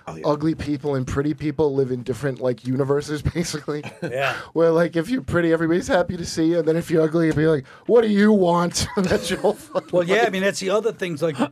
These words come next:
Speaker 3: inside of race, inside of all this stuff, we only talk about those, but then there's ugly and good-looking people.
Speaker 2: Yeah.
Speaker 1: Yeah.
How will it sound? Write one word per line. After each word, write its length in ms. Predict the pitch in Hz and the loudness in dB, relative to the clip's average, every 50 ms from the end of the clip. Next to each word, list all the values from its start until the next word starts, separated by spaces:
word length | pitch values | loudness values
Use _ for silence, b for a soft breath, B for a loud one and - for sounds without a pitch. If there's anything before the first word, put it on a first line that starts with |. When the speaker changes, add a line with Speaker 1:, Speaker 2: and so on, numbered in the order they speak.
| _ _ _ | _ _ _
Speaker 3:
inside 440 | - 196 190 139 - 214 208 202 185 | -6 -6 -6 -4 0 0 2 2 2
of 80 | 170 143 | 0 0
race, 420 | 151 180 190 196 202 190 - - | 0 0 0 0 0 -2 -6 -12
inside 260 | 175 170 - 180 165 | -12 -8 -4 -2 -2
of 80 | 165 160 | -2 -2
all 140 | 160 175 165 | -2 -2 -4
this 140 | 151 139 - | -4 -6 -4
stuff, 180 | - 202 165 | -4 -4 -2
we 80 | 156 160 | -4 -6
only 160 | 160 170 160 | -8 -8 -8
talk 140 | 135 156 156 | -6 -6 -6
about 180 | 160 147 143 | -6 -6 -6
those, 220 | 139 175 190 175 131 | -4 -2 -2 -2 -2
but 120 | 139 127 | -4 -8
then 120 | 131 139 139 | -8 -8 -8
there's 160 | 135 127 - | -8 -10 -8
ugly 340 | - 151 165 143 151 147 131 | -8 -8 -6 -6 -6 -8 -8
and 160 | 117 120 120 | -10 -10 -6
good-looking 440 | 160 180 185 175 147 - 135 120 - | -6 -6 -4 -6 -8 -10 -12 -14 -10
people. 220 | - 139 160 208 | -4 2 4 6
Speaker 2:
Yeah. 300 | 233 262 294 302 214 151 | 6 6 6 4 4 2
Speaker 1:
Yeah. 380 | 104 110 131 143 160 160 139 | 2 2 2 0 0 -2 -4